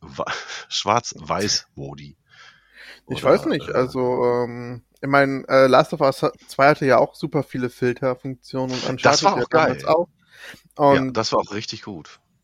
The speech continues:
Speaker 2: ich weiß nicht, ey, vielleicht bieten sie ja auch, wenn es visuelle Modis sind, vielleicht auch eine Third-Person-View an oder sowas. Das wäre natürlich auch richtig geil.
Speaker 1: Mhm.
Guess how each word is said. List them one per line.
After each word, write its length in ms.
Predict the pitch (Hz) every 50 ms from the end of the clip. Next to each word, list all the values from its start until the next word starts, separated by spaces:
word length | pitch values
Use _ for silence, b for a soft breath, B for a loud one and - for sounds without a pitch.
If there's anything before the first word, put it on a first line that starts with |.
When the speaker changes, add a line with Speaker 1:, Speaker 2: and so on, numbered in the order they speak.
| _ _ _ _
Speaker 2:
ich 100 | - 139
weiß 220 | - - 226 226 -
nicht, 140 | 285 - -
ey, 120 | - 151
vielleicht 280 | - - 151 - _ -
bieten 260 | 185 185 - - 175 165
sie 120 | 160 170
ja 180 | 165 160 147 -
auch, 260 | 139 156 160 160 - - -
wenn 260 | 135 143 160 151 160
es 120 | 156 -
visuelle 360 | 170 180 170 156 131 143 151 147
Modis 420 | 156 165 185 208 190 151 135 -
sind, 240 | - 135 151 160 _
vielleicht 280 | - 151 147 156 -
auch 140 | - - - 165
eine 100 | 151 143
Third-Person-View 1120 | - - 175 160 160 _ _ - 165 165 180 175 - 165 147 139 127 - 139 143 135 -
an 240 | - - 131 135 123
oder 220 | 120 127 131 131
sowas. 260 | 127 135 127 131 131 -
Das 160 | 147 - -
wäre 100 | 170 151
natürlich 260 | - - 147 143 - -
auch 320 | 104 151 156 - _ -
richtig 380 | 139 139 - - 131 - _ -
geil. 340 | 127 117 113 123 127 151
Speaker 1:
Mhm. 180 | 147 143 - -